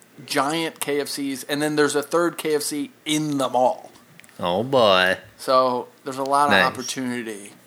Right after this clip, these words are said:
Speaker 1: to, to digest and deconstruct the Double Down in my stomach. You know?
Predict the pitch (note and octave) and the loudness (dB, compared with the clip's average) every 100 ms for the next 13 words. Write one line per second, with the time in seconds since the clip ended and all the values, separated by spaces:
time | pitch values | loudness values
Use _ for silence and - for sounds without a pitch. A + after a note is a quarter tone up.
0 | - _ - B2+ A#2 - _ _ - B2+ | -20 _ -10 -10 -10 -20 _ _ -10 -10
1 | A#2 G2 _ _ _ _ C3 B2 A#2+ B2+ | -10 -14 _ _ _ _ -4 -4 -2 0
2 | B2 - - - - B2+ A#2+ A#2 C3+ B2+ | 0 -4 -12 -16 -14 -10 -10 -8 -8 -6
3 | B2 A2+ - B2+ A#2 - A#2+ C3 A2 A2+ | -6 -8 -4 -2 -2 -6 -4 -2 -2 -6
4 | A2+ A2 A2 A2+ _ _ B2+ B2 G#2 - | -10 -10 -14 -18 _ _ -12 -10 -10 -12
5 | D2+ - - _ _ _ - - - - | -14 -16 -20 _ _ _ -20 -20 -20 -20
6 | _ _ _ _ - B2 A2 A2 | _ _ _ _ -16 -14 -12 -14